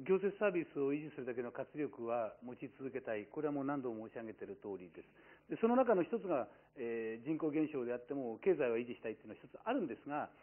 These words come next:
そうは言ってもやっぱり、あまりに人口が減ってしまうとですね、えー、それさえも活動主体がいなくなりますので、やっぱり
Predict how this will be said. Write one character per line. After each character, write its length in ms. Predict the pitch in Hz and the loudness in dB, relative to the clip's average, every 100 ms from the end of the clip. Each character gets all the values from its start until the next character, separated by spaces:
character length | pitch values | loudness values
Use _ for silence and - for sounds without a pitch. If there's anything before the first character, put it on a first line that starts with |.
| - - _ 269 | -20 -20 _ 4
そ 180 | 349 | 6
う 20 | 330 | 8
は 100 | 247 | 6
言 80 | |
っ 40 | 240 | 4
て 80 | 262 | 2
も 120 | 220 | 4
や 60 | |
っ 40 | 196 | 4
ぱ 160 | 208 | 6
り、 160 | 185 131 - - | 4 2 -4 -8
あ 80 | - | -2
ま 100 | 226 | 6
り 100 | 285 | 8
に 120 | 277 | 8
人 140 | 226 233 | 6 6
口 120 | 196 | 6
が 80 | 135 | 6
減 80 | |
っ 40 | 135 | 0
て 80 | 147 | -2
し 80 | |
ま 80 | 143 | -2
う 60 | 131 | -2
と 80 | 120 | -2
で 100 | 104 | -4
す 40 | 113 | -6
ね、 180 | 101 - - - | -10 -12 -20 -6
え 80 | 127 | -2
ー、 100 | 123 | 0
そ 60 | 156 | 0
れ 80 | 151 | 2
さ 140 | 170 | 4
え 40 | 143 | 4
も 280 | 113 98 - - | 2 -4 -8 -12
活 220 | 156 156 | -10 0
動 120 | 196 | 2
主 80 | 202 | 2
体 160 | 190 113 | 2 0
が 80 | 107 | -2
い 60 | |
な 100 | 127 | -6
く 80 | 143 | -4
な 80 | 151 | -4
り 80 | 156 | -4
ま 100 | 160 | -6
す 100 | 110 | -8
の 120 | 104 | -4
で、 120 | 127 | -4
や 60 | 110 | -4
っ 20 | - - - - | -8 -20 -18 -2
ぱ 100 | 190 | 0
り 220 | 160 117 | 2 -2